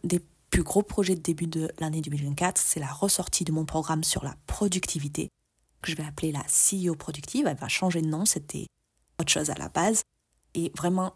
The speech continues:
aider profondément, hein, on va jusque dans les plus profonds des choses, autant en perso qu'en pro, pour vraiment équilibrer cette vie.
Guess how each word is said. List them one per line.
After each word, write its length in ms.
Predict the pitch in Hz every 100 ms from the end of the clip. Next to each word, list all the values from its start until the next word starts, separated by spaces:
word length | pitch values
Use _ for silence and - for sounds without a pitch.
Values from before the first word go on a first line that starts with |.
| -
aider 360 | 202 175 170 -
profondément, 800 | - - 262 - 202 180 151 143
hein, 120 | 156
on 80 | 170
va 200 | 147 151
jusque 400 | 147 147 - -
dans 200 | 147 139
les 200 | 147 -
plus 220 | - -
profonds 480 | 175 - 220 - 190
des 160 | 185 151
choses, 380 | 147 165 196 - _ _ _ _ _
autant 260 | 190 165 165
en 120 | 156
perso 400 | 147 196 - 175 165
qu'en 200 | - 156
pro, 320 | - 170 226 -
pour 160 | - 156
vraiment 340 | 165 170 170 -
équilibrer 480 | 180 - 175 175
cette 240 | 175 165 -
vie. 260 | 143 147